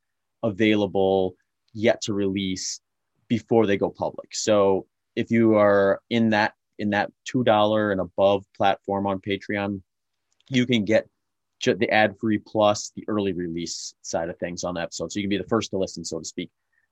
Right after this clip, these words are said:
Um, I'm gonna start doing some live Q and A's on Patreon too, where,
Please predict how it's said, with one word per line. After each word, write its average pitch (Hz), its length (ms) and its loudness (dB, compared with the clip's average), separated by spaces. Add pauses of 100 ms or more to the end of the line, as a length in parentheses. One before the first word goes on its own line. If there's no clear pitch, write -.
(200)
Um, 107 680 2
I'm 123 80 2
gonna 156 120 4
start 190 180 -2
doing 180 140 2
some 127 160 -4
live 113 240 2
Q - 180 -6
and 113 80 0
A's 107 180 0
on 87 140 -4
Patreon 80 480 -10
too, 101 240 -2
where, 95 360 2